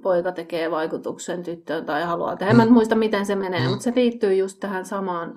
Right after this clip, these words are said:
Speaker 1: samaan teemaan.
Speaker 2: Joo.
Speaker 1: Et kyllä mä uskon, että toi on niinku tosi yleinen ilmiö.
Speaker 2: Mm. Joo, musta se vähän liittyy siihen, että haluaa olla jossain ryhmässä. Ja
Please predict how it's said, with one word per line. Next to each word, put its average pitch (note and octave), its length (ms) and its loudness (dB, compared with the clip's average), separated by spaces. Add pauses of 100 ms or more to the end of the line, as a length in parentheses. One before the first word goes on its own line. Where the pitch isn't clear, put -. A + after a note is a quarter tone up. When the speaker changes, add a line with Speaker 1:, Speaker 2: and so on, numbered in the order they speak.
Speaker 1:
samaan F#3 480 -4
teemaan. F#3 600 -6
Speaker 2:
Joo. - 260 -6 (560)
Speaker 1:
Et F#3 240 -10 (440)
kyllä G#3 200 2
mä G3+ 160 -2
uskon, - 280 -10
että F3+ 300 -6
toi F#3 120 0
on F3 120 -6
niinku E3+ 200 -10
tosi F3+ 280 -12
yleinen E3+ 400 -8
ilmiö. B1+ 320 -10 (320)
Speaker 2:
Mm. C3+ 260 -8 (320)
Joo, A2+ 260 -6
musta A#2 160 -8
se C#3+ 60 0
vähän D3+ 180 2
liittyy C3+ 320 2
siihen, A2+ 240 -2
että G2+ 160 -12
haluaa A2 200 -2
olla G#2 120 -2
jossain G#2+ 260 -4
ryhmässä. A2+ 560 -6
Ja A2 140 -8